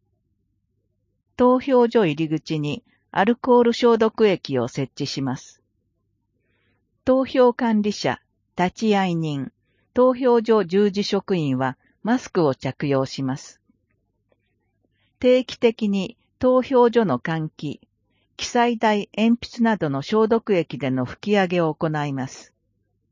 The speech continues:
有権者の皆さんにお願いする対策。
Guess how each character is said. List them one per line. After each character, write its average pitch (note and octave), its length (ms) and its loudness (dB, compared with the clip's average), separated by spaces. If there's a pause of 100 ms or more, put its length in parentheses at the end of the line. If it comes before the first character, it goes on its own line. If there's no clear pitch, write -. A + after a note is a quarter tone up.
(920)
有 B3+ 200 0
権 C4+ 260 0
者 F3+ 160 0
の D#3 140 0
皆 E3+ 240 0
さ E3+ 180 -4
ん D3 80 -4
に C3+ 140 -2
お C3 100 0
願 D#3 300 -2
い - 20 -6
す - 160 -8
る C#3+ 140 -2
対 C#3 240 -4
策。 - 420 -12